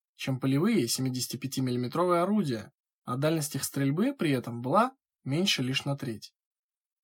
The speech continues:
Между тем, все новые и новые парашютисты приземлялись вокруг нас. Так же, как и мы, они спешили к контейнерам, чтобы вооружиться. Немало было и тех, кому повезло меньше,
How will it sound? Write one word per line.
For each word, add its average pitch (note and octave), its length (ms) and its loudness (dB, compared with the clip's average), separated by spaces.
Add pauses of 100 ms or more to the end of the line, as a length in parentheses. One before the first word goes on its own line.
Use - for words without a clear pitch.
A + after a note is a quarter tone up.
(880)
Между D#3 240 -2
тем, C4+ 160 4
все F#3 200 0
новые D#3+ 260 2
и - 20 2
новые D3 240 2
парашютисты C#3+ 540 -4
приземлялись C3+ 560 0
вокруг A#2+ 300 -6
нас. - 400 -4 (220)
Так B3+ 200 2
же, F#3 100 0
как - 220 -4
и - 20 -2
мы, G3 280 0 (240)
они F3+ 200 -2
спешили D3+ 380 -2
к D3 100 -8
контейнерам, B2 680 -2
чтобы E3+ 280 -2
вооружиться. B2 600 -2 (960)
Немало G#3 320 4
было D#3+ 220 2
и B2 100 2
тех, F#3 420 -4
кому C#3+ 260 -2
повезло B2+ 500 -4 (100)
меньше, A#2 460 -6